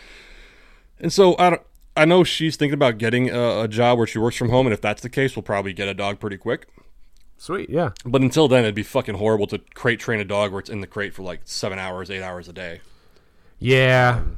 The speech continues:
Speaker 2: that's a
Speaker 1: be,
Speaker 2: bummer,
Speaker 1: be
Speaker 2: yeah.
Speaker 1: fucked up, so until then.
Speaker 2: We're, we're, we're probably gonna be getting a cat or a couple ca-, I want, I want two cats. Um,
Speaker 1: Mm-hmm.
Speaker 2: but we might, we might, uh,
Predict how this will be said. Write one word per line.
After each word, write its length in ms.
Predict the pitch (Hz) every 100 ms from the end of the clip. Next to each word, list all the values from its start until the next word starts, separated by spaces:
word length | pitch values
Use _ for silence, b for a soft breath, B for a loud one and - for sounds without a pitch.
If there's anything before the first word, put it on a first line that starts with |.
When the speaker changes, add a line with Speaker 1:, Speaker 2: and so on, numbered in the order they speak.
| -
Speaker 2:
that's 180 | 143 135
a 20 |
Speaker 1:
be, 60 | 101
Speaker 2:
bummer, 320 | 107 101 101
Speaker 1:
be 60 | 110
Speaker 2:
yeah. 120 | 104 101
Speaker 1:
fucked 120 | 95
up, 200 | - -
so 240 | 95 85 - _ _ _ _ 139
until 260 | 135 135
then. 100 | 92
Speaker 2:
We're, 180 | 170 160
we're, 220 | 151 175 - - - _ -
we're 160 | 160
probably 540 | 165 - 185 185 165 143
gonna 160 | 147
be 80 | 139
getting 240 | 127 139 135
a 60 | 127
cat 300 | 139 131 -
or 260 | 123 110 117
a 40 |
couple 240 | 131 131 117
ca-, 80 | -
I 140 | 185
want, 220 | 190 160 -
I 120 | 175
want 220 | 190 156
two 160 | 156 139
cats. 380 | 127 104 - - - _ _
Um, 100 | 131 123
Speaker 1:
Mm-hmm. 240 | 107 98 101 156 _ _ - 117
Speaker 2:
but 200 | 127 110
we 100 | 127
might, 240 | 123 123
we 80 | 131
might, 240 | 127 127
uh, 120 | 127